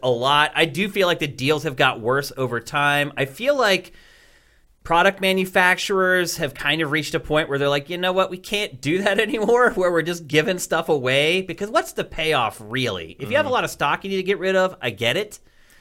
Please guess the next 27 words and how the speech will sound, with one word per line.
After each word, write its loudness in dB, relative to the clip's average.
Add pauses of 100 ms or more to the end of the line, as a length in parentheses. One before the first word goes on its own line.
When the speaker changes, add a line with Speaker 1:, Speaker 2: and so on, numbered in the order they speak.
(140)
Speaker 2:
I 4
was 4
amused -4
to -12
see -6
how 2
many -6 (440)
games -8
suddenly -4
were -6
back -6
on -4
the -10
shelves -10
Speaker 1:
Yeah. 2
Speaker 2:
at 2
places -4
like -10
Best -8
Buy -4
that -8
have -12
been -12
gone. -4
For, -14
I -14
mean, -8